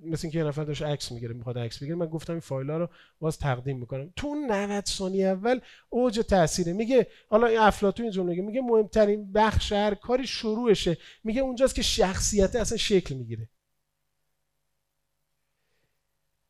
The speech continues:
ما جلوتر می‌ریم تو این ارتباطه، فرض کنید افراد وایسادن، یه نفر دم در هیئت وایساده، «خیلی خوش آمدید.»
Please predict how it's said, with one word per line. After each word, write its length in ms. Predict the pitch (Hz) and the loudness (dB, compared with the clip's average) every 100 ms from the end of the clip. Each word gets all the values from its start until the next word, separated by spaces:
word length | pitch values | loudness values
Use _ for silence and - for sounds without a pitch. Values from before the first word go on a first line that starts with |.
| _ | _
ما 100 | 170 | 0
جلوتر 480 | 208 220 202 196 233 | 4 4 4 6 6
می‌ریم 260 | 262 240 202 | 6 0 0
تو 160 | - | 0
این 100 | 269 254 | 0 6
ارتباطه، 560 | 220 196 220 214 254 | 6 6 4 6 4
فرض 360 | - 254 262 - | 4 6 6 4
کنید 200 | 262 240 | 4 6
افراد 380 | 208 - 240 240 | 6 6 6 8
وایسادن، 600 | 214 190 208 202 202 185 - _ | 6 6 4 4 4 2 -10 _
یه 100 | 226 | 6
نفر 240 | 254 226 247 | 6 6 4
دم 260 | 247 247 | 6 8
در 180 | 247 247 | 8 8
هیئت 320 | 240 214 233 | 8 6 6
وایساده، 420 | 233 208 220 226 | 4 2 2 0
«خیلی 240 | 226 233 233 | 2 2 2
خوش 280 | 226 220 214 | 2 2 2
آمدید.» 400 | 180 165 151 | 2 0 -2